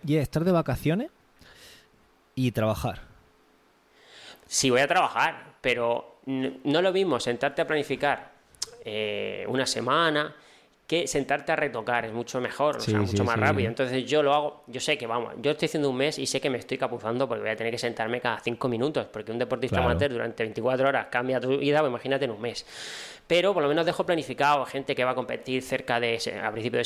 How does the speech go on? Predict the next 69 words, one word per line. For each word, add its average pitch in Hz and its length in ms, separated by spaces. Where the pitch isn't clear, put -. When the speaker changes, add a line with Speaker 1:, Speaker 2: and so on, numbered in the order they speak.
Speaker 2:
septiembre, 175 340
pues 131 140
ya 127 100
tengo 127 180
la 120 120
progresión 110 420
hecha, 165 380
tal. 165 160
Luego 127 200
hay 135 120
que 139 120
hacer 139 200
Speaker 1:
Sí, 139 140
sí. 175 40
Speaker 2:
ajustes, 151 320
pero 107 240
no 139 120
es 156 120
sentarme, 165 640
eh, - 320
con 123 180
los 120 120
dos 135 180
críos, 156 240
porque 127 160
al 131 140
final 127 240
veo 131 160
yo 131 100
uno 131 260
a 127 220
un, 127 480
a 135 60
un 135 100
apartamento, 143 560
Speaker 1:
Claro. 165 140
Speaker 2:
en 147 40
el 127 80
apartamento 135 720
es 127 200
en 135 100
el 127 80
salón, 170 520
los 156 120
críos 139 220
están 123 160
viendo 131 200
la 131 180
tele, 170 440
me 147 80
tengo 131 100
que 120 40
poner 127 260
cascos, 170 640
Speaker 1:
Ya. - 40
Speaker 2:
concentrarme, 147 680
Speaker 1:
Ya, 135 80
Speaker 2:
no, 135 140
Speaker 1:
ya. 139 40
Speaker 2:
no 131 160
sé 131 120
si 143 60
irme 143 200
aquí 127 160
al 117 100
despacho 120 440
que 113 80
tengo. 135 240
Entonces, 135 380